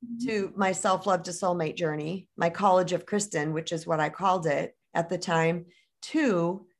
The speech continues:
Speaker 2: now. It's like, it's incredibly different.
Speaker 1: Yeah. So, like, where everything that you touched on was, like, exactly what I was thinking when I said that quote, but, like,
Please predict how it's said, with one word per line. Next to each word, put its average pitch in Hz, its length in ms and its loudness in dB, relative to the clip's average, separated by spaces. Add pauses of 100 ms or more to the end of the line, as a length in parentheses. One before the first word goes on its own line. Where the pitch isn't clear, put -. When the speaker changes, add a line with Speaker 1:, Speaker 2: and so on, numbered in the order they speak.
(320)
Speaker 2:
now. 180 480 2
It's 185 220 -4
like, 190 220 0
it's 202 240 -2
incredibly 190 520 -2
different. 175 480 -4 (2500)
Speaker 1:
Yeah. 214 280 4
So, 262 280 8
like, 220 300 8 (500)
where 220 300 2
everything 214 360 -2
that 190 160 -2
you 190 100 -10
touched - 380 -6
on 185 100 -2
was, 190 220 -4
like, 185 200 0
exactly 196 520 0
what 185 120 -2
I 185 120 0
was 190 180 -8
thinking 185 440 -4
when 185 120 -2
I 185 180 -2
said 185 360 -4
that 196 160 -2 (100)
quote, 180 300 0
but, 208 280 4
like, 208 280 2